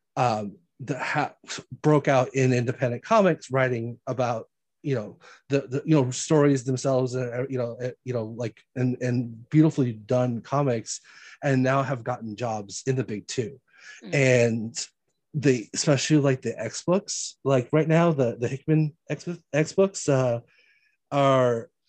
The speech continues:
Speaker 1: <sighs> the, the diversity there is pretty great. I love it that the, the kind of the main,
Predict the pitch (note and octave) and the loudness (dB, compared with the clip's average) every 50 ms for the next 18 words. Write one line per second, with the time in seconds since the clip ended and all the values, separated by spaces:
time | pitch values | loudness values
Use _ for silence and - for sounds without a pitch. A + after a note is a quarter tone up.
0 | _ _ _ _ _ _ - - - D#3+ D3+ C3+ C3+ C3 - C3+ D3 C3+ C#3 C3+ | _ _ _ _ _ _ -8 -8 -8 -8 -8 -8 -10 -6 -2 -2 -2 0 0 2
1 | C3+ G3 A#3 A#3 - A3+ G3+ D#3+ C3+ E3 E3+ D#3 C#3 B2+ - - _ _ _ - | 2 2 2 2 0 -2 -2 0 2 2 4 4 2 2 0 -6 _ _ _ -20
2 | - - A#3 A#3 A3 A3 E3+ D3 C#3+ D#3+ D#3 C3 A2+ - - B2+ C3 C#3 C#3 C3 | -12 -8 -6 -6 -6 -6 -6 -2 0 0 2 0 0 -4 -4 -4 -2 -2 -2 -2
3 | B2+ B2 C3 C#3+ D3 D#3 D3+ D#3 C3+ - - B2 C#3+ C3+ B2 B2 - - _ _ | -2 -2 -2 0 0 0 0 -2 -4 -6 -8 -6 -4 -4 -4 -6 -8 -12 _ _
4 | _ _ _ _ _ - C#3 D3 C#3 C3 C3 - - D3+ D3 C#3 C3+ B2+ B2 D3+ | _ _ _ _ _ -6 -2 -2 0 0 -2 -6 -12 -10 -6 -6 -6 -4 -2 -2
5 | D#3 C#3 C3 B2+ B2+ A#2+ B2 B2+ C3 C3 B2 B2 A#2 B2 | 0 0 0 0 -2 -2 -2 -2 -2 -2 -2 -4 -6 -8